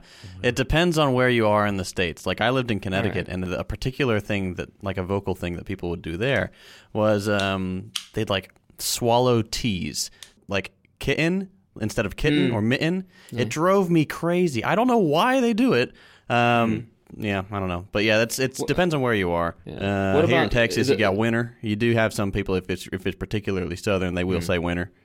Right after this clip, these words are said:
Speaker 2: Wh-, what about the, what's it called? Online connectivity, the service. What i-, what is it called?
Speaker 1: Oh, internet. Yeah, I say internet.
Speaker 2: Yeah,
Speaker 1: Uh-huh.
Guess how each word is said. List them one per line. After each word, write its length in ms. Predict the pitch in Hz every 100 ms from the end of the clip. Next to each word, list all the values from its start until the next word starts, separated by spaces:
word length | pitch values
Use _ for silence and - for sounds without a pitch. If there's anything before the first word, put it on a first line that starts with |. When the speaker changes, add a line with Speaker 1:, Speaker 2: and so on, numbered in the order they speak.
| _
Speaker 2:
Wh-, 140 | 107 -
what 140 | 131
about 360 | 143 143 139 139
the, 240 | 123 117 110
what's 180 | 117 113
it 60 |
called? 240 | 110 101 -
Online 420 | 143 147 143 135
connectivity, 580 | 117 120 - 110 95 92
the 60 | 101
service. 400 | 127 104 85 -
What 100 | 107
i-, 40 |
what 160 | 104 107
is 80 | 98
it 60 |
called? 320 | - 90 90 - _
Speaker 1:
Oh, 200 | - 101
internet. 380 | 98 117 98 87
Yeah, 200 | 101 98
I 80 | 98
say 160 | 101 98
internet. 320 | 95 87 82
Speaker 2:
Yeah, 160 | 135 101
Speaker 1:
Uh-huh. 140 | 98